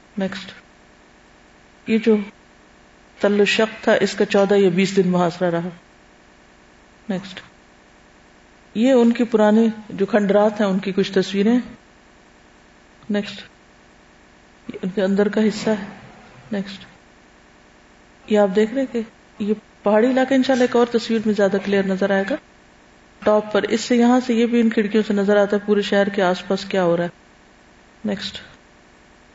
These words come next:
یہ اندر کا ہے، مضبوط دیواریں ہوتی ہیں اور عام جیسے کمرے ہوتے ہیں اسی طرح کے، چاروں طرف سے سراؤنڈڈ ہوتے ہیں۔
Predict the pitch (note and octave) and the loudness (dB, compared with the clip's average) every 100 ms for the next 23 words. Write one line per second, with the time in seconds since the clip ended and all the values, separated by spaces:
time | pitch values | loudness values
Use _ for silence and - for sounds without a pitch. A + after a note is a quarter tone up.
0 | - G#3+ G3+ G3 G#3 G#3 G3 G3 G3 F#3+ | -10 -4 0 2 2 0 -4 -4 -2 -2
1 | F3 F#3 A3+ F3 F#3+ F3+ F#3+ G#3 G3+ G#3 | 0 0 0 2 2 2 2 0 -2 -4
2 | G#3+ G3+ - - G3+ G3 F#3+ G3 G3 G#3 | -4 -6 -12 -10 -8 -6 -2 0 0 0
3 | F#3+ G3 F3+ F#3 F#3+ F3+ F#3 F3+ F#3+ F#3 | -2 -4 -2 0 -2 -2 -6 -6 -8 -8
4 | F#3 F#3 F3+ _ _ _ _ _ - G3+ | -8 -10 -20 _ _ _ _ _ -4 2
5 | G3+ G#3+ G3+ F#3+ G3 F#3+ F#3+ F3+ F3+ F#3 | 2 2 0 -2 -2 -4 0 0 0 -2
6 | F3+ F#3 F3+ F#3+ | -4 -8 -10 -12